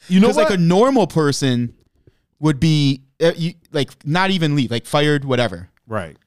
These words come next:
Speaker 1: right.
Speaker 2: But these people who ha-, who are, like, c-, celebrities, if you will.
Speaker 1: Right.
Speaker 2: It's like, look, everybody, everybody makes mistakes.
Speaker 1: Right.
Speaker 2: Everybody should get a second chance. You know what I mean?
Speaker 1: Agreed.
Speaker 2: De-, depending on the, what you do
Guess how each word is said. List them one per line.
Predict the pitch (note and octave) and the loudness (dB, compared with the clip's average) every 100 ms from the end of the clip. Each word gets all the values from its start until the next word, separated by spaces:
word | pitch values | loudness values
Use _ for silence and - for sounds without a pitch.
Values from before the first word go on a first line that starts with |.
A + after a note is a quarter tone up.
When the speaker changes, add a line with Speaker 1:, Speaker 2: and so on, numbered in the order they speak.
| _ | _
Speaker 1:
right. | A2+ F#2+ C#2+ _ _ _ _ _ _ _ _ - | -8 -8 -10 _ _ _ _ _ _ _ _ -4
Speaker 2:
But | F3 - | -4 -2
these | D#3 E3 | -4 -4
people | - - G#3+ F3+ E3 | -6 -2 -2 2 0
who | D3 E3+ C#3 | 0 -6 -6
ha-, | D#3+ D#3 C3+ | -4 -4 -4
who | E3 D#3+ D3 - - | -6 -6 -6 -10 -10
are, | C3+ C3+ | -6 -4
like, | C3 - | -6 -6
c-, | - - _ _ _ | -10 -12 _ _ _
celebrities, | - - B2+ B2 B2 B2+ B2+ A#2+ | -12 -10 -8 -6 -4 -2 -4 -4
if | B2 | -6
you | C3 | -4
will. | B2 B2 B2+ B2+ | -4 -2 -4 -8
Speaker 1:
Right. | F#2+ F#2+ F#2+ A2+ _ _ _ _ _ _ _ _ _ _ _ | -10 -8 -8 -10 _ _ _ _ _ _ _ _ _ _ _
Speaker 2:
It's | - | -6
like, | A#3+ F3+ | -4 -2
look, | B2 | -2
everybody, | D3+ C#4+ A#3 G3+ F3 - | 0 -2 -2 -4 -8 -8
everybody | G3+ G#3+ F3+ E3 C#3+ C3 | -6 -4 -2 -2 -2 -6
makes | C3+ C3 - | -6 -6 -6
mistakes. | B2 G2+ F2 - - - _ _ _ _ | -8 -8 -10 -14 -20 -20 _ _ _ _
Speaker 1:
Right. | G#2 F2 | -16 -8
Speaker 2:
Everybody | F3 G3+ F#3+ F#3+ | -4 0 0 -2
should | F3+ | -4
get | D#3 | -6
a | C#3 | -4
second | C#3+ C3 A#2+ | -6 -6 -8
chance. | G2+ E2+ - - - F#3 | -8 -12 -18 -20 -20 _
You | G3+ | -6
know | A#3 | -2
what | |
I | G#3+ | 0
mean? | G3+ G3+ - B2 | 0 -4 -6 -10
Speaker 1:
Agreed. | A2 G#2+ D#2+ - _ _ _ _ _ - | -6 -6 -8 -18 _ _ _ _ _ -2
Speaker 2:
De-, | G#3 - _ _ _ | -2 -4 _ _ _
depending | F3 - F#3+ F3 D#3 | -6 -2 -2 0 0
on | C#3+ C#3 | 0 -2
the, | B2+ B2+ A#2+ - | -2 -2 -4 -4
what | C3 - | -6 -4
you | G#2+ | -6
do | G2+ E2 | -6 -8